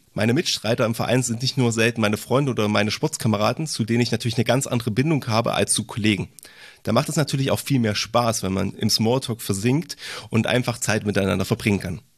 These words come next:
Das geht natürlich nicht immer für jeden und für jede Person, mit der man spricht, aber wenn man dieses Feeling einfach wegnehmen würde, dann geht halt auch einfach ein Stück Spaß und Identifikation mit der Aufgabe verloren. Und wenn der Spaß wegfällt, das wisst ihr ja schon,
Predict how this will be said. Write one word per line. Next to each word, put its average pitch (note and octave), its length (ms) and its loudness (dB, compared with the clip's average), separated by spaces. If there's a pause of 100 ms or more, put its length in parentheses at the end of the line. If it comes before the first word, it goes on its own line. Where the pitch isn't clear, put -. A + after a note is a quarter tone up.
(160)
Das - 140 -2
geht C3+ 120 2
natürlich B2 320 2
nicht B2+ 140 0
immer A#2+ 120 2
für - 140 -2
jeden C3 380 0
und A#2+ 260 0
für - 180 -2
jede A2+ 280 2
Person, A2 420 2
mit B2+ 120 0
der A#2+ 120 2
man A#2+ 100 2
spricht, - 360 -4 (320)
aber G#2+ 180 2
wenn A#2+ 80 2
man B2+ 100 2
dieses C3 260 -4
Feeling C3+ 260 2
einfach A2+ 240 0
wegnehmen A2+ 400 2
würde, D#3+ 320 0 (260)
dann G2+ 140 0
geht C#3 180 2
halt C3 220 -2
auch C3 240 0
einfach - 320 -2
ein C#3+ 80 2
Stück - 200 0
Spaß - 520 -2
und C3 200 -6
Identifikation A#2+ 1040 0
mit A#2 120 -2
der G2+ 120 0
Aufgabe A#2 340 0
verloren. A#2+ 380 0 (400)
Und A2 100 -2
wenn A#2 80 4
der B2 100 2
Spaß D#3 360 0
wegfällt, C#3+ 380 0
das - 160 -4
wisst - 180 -4
ihr C#3 60 4
ja C3+ 60 2
schon, D#3+ 260 -2